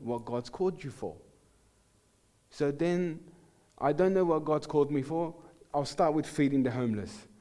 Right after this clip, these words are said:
I'll start by doing this. I'll probably go to this." Christian, they're all over the place today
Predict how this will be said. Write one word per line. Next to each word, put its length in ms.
I'll 160
start 360
by 160
doing 340
this. 460
I'll 100
probably 320
go 180
to 160
this." 460
Christian, 340
they're 100
all 160
over 120
the 100
place 240
today 320